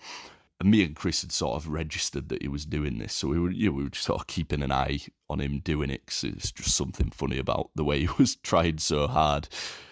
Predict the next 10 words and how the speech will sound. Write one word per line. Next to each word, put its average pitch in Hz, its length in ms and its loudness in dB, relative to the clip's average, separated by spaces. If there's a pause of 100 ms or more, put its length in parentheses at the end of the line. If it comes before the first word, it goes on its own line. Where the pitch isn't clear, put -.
(120)
for - 100 0
something 87 460 4
so, 76 420 2 (420)
I 92 100 2
don't 73 220 4
know, 78 160 4
something 78 400 -4
so, 71 440 -2
uh, 71 160 -4
trivial. 65 560 0